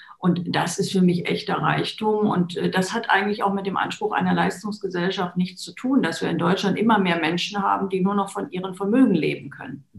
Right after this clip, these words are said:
Und der Kleinsparer <laughs> übrigens, der kriegt ja immer weniger. Also es ist auch erst oberhalb einer bestimmten Größenordnung von Vermögen, dass man relevante Einkommen aus Vermögen ziehen kann.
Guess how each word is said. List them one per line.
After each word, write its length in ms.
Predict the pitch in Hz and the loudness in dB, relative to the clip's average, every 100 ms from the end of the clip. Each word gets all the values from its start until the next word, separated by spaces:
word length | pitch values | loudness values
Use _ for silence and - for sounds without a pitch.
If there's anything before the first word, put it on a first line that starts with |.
| - - | -20 -6
Und 120 | 175 | 2
der 120 | 185 | 4
Kleinsparer 680 | 175 175 - - 226 220 196 | 6 6 4 2 2 4 2
<laughs> 20 | |
übrigens, 360 | 190 233 190 175 | 2 6 6 6
der 140 | - | 2
kriegt 240 | - 214 214 | 0 0 2
ja 80 | 143 | 2
immer 260 | 185 185 | 4 6
weniger. 400 | 202 220 180 156 | 6 6 6 6
Also 240 | 110 147 165 | 4 4 -2
es 120 | 151 | -6
ist 120 | - | -6
auch 160 | 143 139 | -4 0
erst 260 | 180 - | -2 0
oberhalb 440 | 202 214 185 175 - | 4 6 6 4 2
einer 240 | 165 170 | 0 -2
bestimmten 420 | 170 - 214 196 | -4 4 6 6
Größenordnung 800 | - 185 269 294 208 170 160 160 | 4 6 6 6 2 2 2 -2
von 180 | 160 156 | -6 -8
Vermögen, 580 | 175 160 165 175 185 - - - | -6 -2 2 2 2 -4 -14 -2
dass 180 | - 196 | 2 4
man 160 | 202 185 | 6 6
relevante 640 | 156 170 147 151 180 - | 6 4 6 6 6 2
Einkommen 500 | - 160 175 180 160 - | 2 0 0 -2 -2 -4
aus 180 | 156 | -6
Vermögen 420 | - 151 156 147 143 | -6 -2 0 0 0
ziehen 360 | 240 196 139 | 2 2 2
kann. 320 | - 135 - | 0 -4 -6